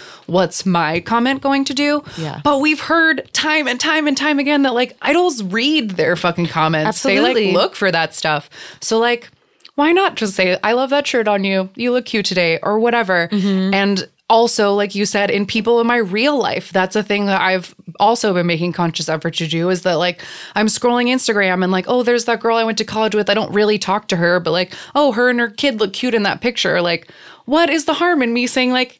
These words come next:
Speaker 1: "Hey, you look very cute"? Like, I
Speaker 2: Yeah.
Speaker 1: don't know. I don't know why I feel, like, self-conscious about, like,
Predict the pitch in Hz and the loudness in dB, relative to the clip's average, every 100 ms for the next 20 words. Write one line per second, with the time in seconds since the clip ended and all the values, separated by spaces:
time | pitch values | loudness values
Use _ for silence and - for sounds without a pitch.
0 | _ - 370 294 302 311 277 311 311 - | _ 2 2 2 0 -2 -2 0 0 2
1 | 359 - - 208 196 - - - - - | 2 2 0 -2 -2 -8 -20 -20 -20 -20
2 | _ 214 208 220 208 196 180 190 214 220 | _ 0 2 2 2 2 2 2 2 0
3 | 220 208 208 208 202 190 185 185 - 175 | 2 0 0 -2 0 0 0 -2 -2 -2
4 | - - 220 240 190 185 180 180 139 165 | -2 0 0 2 0 -2 -2 -2 0 -4
5 | 165 | -6